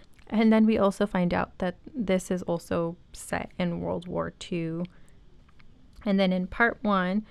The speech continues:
we formally meet Liesel as her name, Liesel Memminger, Memminger. And then Death recounts Liesel's experience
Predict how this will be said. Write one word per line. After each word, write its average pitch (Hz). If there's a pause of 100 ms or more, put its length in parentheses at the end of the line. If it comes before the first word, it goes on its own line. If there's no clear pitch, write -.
(500)
we 196
formally 233
meet 175
Liesel 185 (140)
as 180
her 180
name, 170 (220)
Liesel 180 (180)
Memminger, 190 (240)
Memminger. 226 (380)
And 202
then 196
Death 196
recounts 202 (840)
Liesel's 190 (240)
experience 185